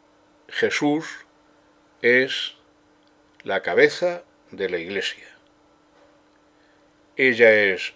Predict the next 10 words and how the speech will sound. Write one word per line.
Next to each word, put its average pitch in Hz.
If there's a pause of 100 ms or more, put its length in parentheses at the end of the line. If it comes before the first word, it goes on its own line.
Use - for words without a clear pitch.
su -
cuerpo, 160 (1040)
plenitud 113 (200)
del 101
que 101
lo 92
acaba 127 (180)
todo 110
en 87
todos. -